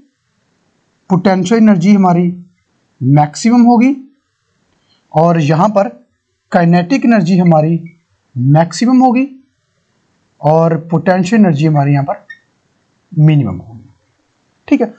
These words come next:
अब इस वाले case में भी हमारा जो acceleration होता है वो directly प्रोपोर्शनल होगा displacement के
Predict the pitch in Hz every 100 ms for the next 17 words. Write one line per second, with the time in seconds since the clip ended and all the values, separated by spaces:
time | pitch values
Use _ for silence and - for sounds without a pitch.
0 | _ _ - _ - 214 - - - 349
1 | 339 294 247 233 214 175 214 175 175 170
2 | 208 226 - 170 170 247 190 156 202 190
3 | - 151 160 185 160 170 147 151 151 190
4 | 160 160 147 147 139 151 127 - 139 139
5 | 196 190 214 208 214 -